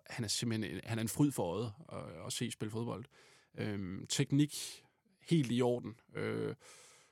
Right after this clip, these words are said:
boldbehandling, øh, blik for spillet, evnen til at placere sig i, i mellemrum, skabe, øh, gode situationer for sine medspillere. Øh, straffespark er han iskold på, har lavet fire assists. Altså, den impact, han har haft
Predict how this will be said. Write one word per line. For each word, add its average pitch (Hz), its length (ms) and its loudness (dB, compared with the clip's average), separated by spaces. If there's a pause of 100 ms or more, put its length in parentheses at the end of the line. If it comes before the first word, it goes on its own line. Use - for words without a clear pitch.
(160)
boldbehandling, 131 920 4
øh, 104 420 0 (440)
blik 156 220 6
for 131 80 0
spillet, 131 480 2 (160)
evnen 135 220 8
til - 140 4
at - 60 2
placere - 460 2
sig 113 280 0
i, 110 360 0
i - 80 0
mellemrum, 127 640 6
skabe, 117 560 0
øh, 110 420 -4
gode 139 220 6
situationer 127 460 2
for 127 100 -4
sine 120 180 0
medspillere. 123 480 2 (400)
Øh, 110 380 -2
straffespark 123 680 2
er 120 40 0
han 113 140 2
iskold 123 400 0
på, 127 340 0 (320)
har 117 80 -2
lavet 110 160 2
fire 139 220 6
assists. - 540 0 (840)
Altså, - 220 0 (220)
den 139 120 6
impact, 139 380 6
han 110 100 0
har 107 60 0
haft 110 200 -2